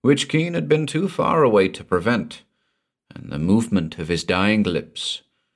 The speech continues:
"Master, millions, shaving." Beatrice peered into keen, steely grey eyes. "What does it mean?"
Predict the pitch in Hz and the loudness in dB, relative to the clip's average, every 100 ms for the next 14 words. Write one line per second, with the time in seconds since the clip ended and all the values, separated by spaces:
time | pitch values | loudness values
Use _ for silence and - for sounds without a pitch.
0 | _ - 95 104 82 - - - - _ | _ -2 4 4 2 -6 -14 -20 -20 _
1 | _ _ _ - 95 117 101 76 - - | _ _ _ 0 4 6 6 0 -8 -18
2 | - - _ _ _ _ - - 107 98 | -20 -20 _ _ _ _ -6 2 2 2
3 | 71 - _ _ _ _ _ _ _ _ | -4 -18 _ _ _ _ _ _ _ _
4 | _ _ 85 107 120 113 107 - 117 127 | _ _ 2 2 4 2 0 0 4 6
5 | 123 120 117 104 - - 98 107 107 104 | 6 2 0 -2 -4 -4 0 0 0 -4
6 | - 90 92 98 85 80 85 78 69 57 | -4 0 2 2 2 2 2 2 -2 -8
7 | 53 - - _ _ _ _ _ _ _ | -10 -10 -12 _ _ _ _ _ _ _
8 | _ _ _ 139 151 160 143 135 117 110 | _ _ _ -10 -8 -4 -2 -2 -2 0
9 | 127 127 - | 0 -2 -8